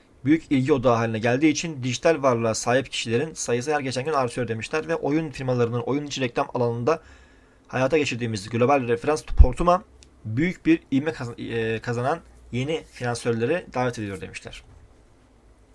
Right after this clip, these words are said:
Burada bazı videolar mevcut. Bunları inceleyebilir, izleyebilirsiniz.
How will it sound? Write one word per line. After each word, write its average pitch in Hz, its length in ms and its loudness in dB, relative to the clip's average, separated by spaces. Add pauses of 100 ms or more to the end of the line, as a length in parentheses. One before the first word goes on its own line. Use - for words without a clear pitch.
(1400)
Burada 139 380 -2 (480)
bazı 127 380 0
videolar 113 260 -2
mevcut. 104 340 -6
Bunları 110 280 -6
inceleyebilir, 98 640 -8
izleyebilirsiniz. 110 920 -8